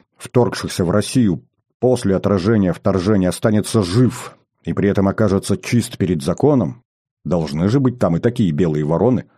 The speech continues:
то господин посол вполне сможет принять в его судьбе определенное участие, потому что удерживать таких людей в течение продолжительного времени на своей территории Российская Федерация не собирается.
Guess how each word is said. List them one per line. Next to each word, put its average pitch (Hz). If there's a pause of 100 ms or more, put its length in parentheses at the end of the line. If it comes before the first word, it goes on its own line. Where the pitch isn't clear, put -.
(340)
то 101
господин 143
посол 147 (300)
вполне 170
сможет 143
принять 127
в -
его 110
судьбе 113
определенное 117
участие, 92 (360)
потому 139
что 143
удерживать 123
таких 120
людей 104 (360)
в -
течение 127
продолжительного 107
времени 113
на 98
своей 95
территории 101 (380)
Российская 123
Федерация 104 (220)
не 107
собирается. 87